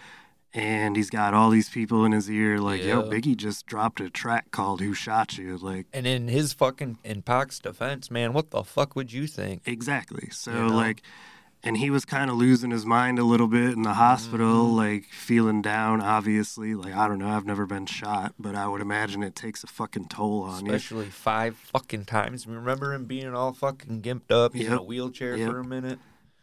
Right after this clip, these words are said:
Speaker 1: So, and you
Speaker 2: Oh,
Speaker 1: have all
Speaker 2: fuck.
Speaker 1: these people trying to influence you otherwise,
Speaker 2: Uh-huh.
Speaker 1: especially, again, with the East Coast, West Coast things being so,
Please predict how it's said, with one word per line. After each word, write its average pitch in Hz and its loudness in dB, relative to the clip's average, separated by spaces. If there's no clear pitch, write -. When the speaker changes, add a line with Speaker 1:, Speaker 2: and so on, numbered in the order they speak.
Speaker 1:
So, 123 -6
and 131 2
you 131 6
Speaker 2:
Oh, 117 6
Speaker 1:
have 120 2
all 123 6
Speaker 2:
fuck. - 4
Speaker 1:
these 117 2
people 120 -2
trying 117 0
to 104 -4
influence 110 2
you 107 -8
otherwise, 107 4
Speaker 2:
Uh-huh. 113 -4
Speaker 1:
especially, 110 -2
again, 107 0
with 107 0
the 110 -8
East 104 -8
Coast, 104 -10
West 107 -8
Coast 104 -8
things 104 -6
being 101 -4
so, 101 -8